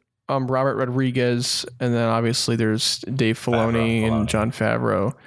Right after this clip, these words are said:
Speaker 2: Okay, so
Speaker 1: Um,
Speaker 2: maybe we, maybe, maybe we just were wrong and speculating, and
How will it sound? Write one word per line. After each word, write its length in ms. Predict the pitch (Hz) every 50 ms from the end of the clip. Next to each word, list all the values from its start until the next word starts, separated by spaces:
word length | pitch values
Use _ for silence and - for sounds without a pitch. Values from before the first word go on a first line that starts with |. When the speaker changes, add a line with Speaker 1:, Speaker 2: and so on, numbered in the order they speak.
| - - - -
Speaker 2:
Okay, 280 | 92 92 - - - -
so 240 | 131 120 113 107 95
Speaker 1:
Um, 80 | 160 -
Speaker 2:
maybe 100 | - 135
we, 180 | 123 123 117 104
maybe, 320 | 123 143 151 135 131 127
maybe 260 | 123 123 123 113 101 117
we 220 | 104 104 104 98
just 320 | 98 - 95 87 - - -
were 460 | 98 92 92 85 82 80 78 82 - _ _ _ _ _ _ _ _ _ _ _ _ _ _ _ _ _ _ -
wrong 320 | 95 87 87 85 82 82 80
and 120 | 76 78
speculating, 840 | - - - - 85 82 - - 87 80 82 82 82 85 80 80 78
and 300 | 76 76 73 71 80